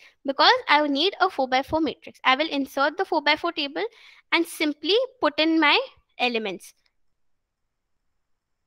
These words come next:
You can put in all kinds of elements inside the table.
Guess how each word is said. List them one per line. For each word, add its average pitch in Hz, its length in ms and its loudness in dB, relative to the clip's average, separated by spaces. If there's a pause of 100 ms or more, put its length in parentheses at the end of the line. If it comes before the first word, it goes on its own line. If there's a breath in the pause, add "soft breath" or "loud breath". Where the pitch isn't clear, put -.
(1800)
You 285 100 -6
can 349 160 0
put 320 220 -2
in 349 120 0
all 294 200 6
kinds 320 280 0
of 349 120 -4
elements 302 440 -2
inside 277 420 -2
the 294 180 -4
table. 285 220 -2